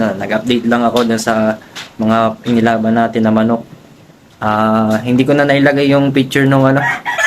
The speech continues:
yung sambot natin, tapos yung, syempre yung alaga nating manok kasi sa kasamang palad namatay. Yung una naming laban ay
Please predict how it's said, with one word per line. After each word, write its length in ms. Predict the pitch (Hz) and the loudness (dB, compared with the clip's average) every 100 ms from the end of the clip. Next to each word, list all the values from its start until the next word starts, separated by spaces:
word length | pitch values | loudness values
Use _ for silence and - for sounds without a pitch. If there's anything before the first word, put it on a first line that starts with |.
| - - 906 - 880 960 906 - 123 | -2 -2 -4 -2 -4 -4 -6 -8 -6
yung 960 | 127 127 123 127 123 123 123 123 120 120 120 120 123 113 110 - | -2 0 0 -2 -2 -4 -4 -4 -2 -2 -2 -2 -2 -2 -2 -2
sambot 320 | 123 120 120 | -2 0 0
natin, 480 | 123 123 110 120 117 | 0 0 2 0 0
tapos 240 | 110 107 - | -2 -4 -2
yung, 480 | 117 110 110 110 110 - - | 0 2 2 0 -2 -10 -16
syempre 320 | - 113 117 | -8 -2 0
yung 80 | 113 | 2
alaga 320 | 113 113 117 | 2 2 2
nating 240 | 113 113 117 | 2 0 0
manok 240 | 113 110 | 0 -2
kasi 320 | 110 117 104 - - - - - - - - - - - | -4 -4 -4 -8 -18 -20 -20 -20 -20 -20 -20 -20 -20 -6
sa 160 | 113 110 | -2 -2
kasamang 320 | 110 120 117 | -2 0 0
palad 240 | 117 117 104 | 2 0 0
namatay. 480 | 104 113 110 107 104 101 - - - - | -2 0 0 0 -2 -8 -20 -20 -20 -8
Yung 320 | 110 110 110 | -4 0 0
una 240 | 110 110 110 | 2 2 2
naming 320 | 110 113 113 | 2 2 2
laban 400 | 113 113 107 107 | 2 0 -2 -4
ay 160 | 107 | -6